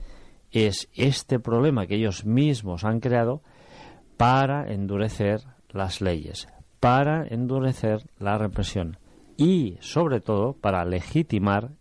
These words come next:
el uso de la fuerza, de la violencia, de estas entidades, de la policía, de,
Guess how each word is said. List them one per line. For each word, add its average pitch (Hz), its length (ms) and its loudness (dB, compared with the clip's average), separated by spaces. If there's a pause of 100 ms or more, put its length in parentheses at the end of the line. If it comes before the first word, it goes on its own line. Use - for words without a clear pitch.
(140)
el 127 220 0
uso 123 420 -2 (240)
de 113 320 -2 (480)
la 92 140 -2
fuerza, 135 400 0
de 90 100 0
la 90 140 0
violencia, 98 720 0 (420)
de 107 200 2
estas 117 420 0
entidades, 101 480 2
de 92 100 -2
la 87 120 -2
policía, 92 640 0
de, 87 320 -6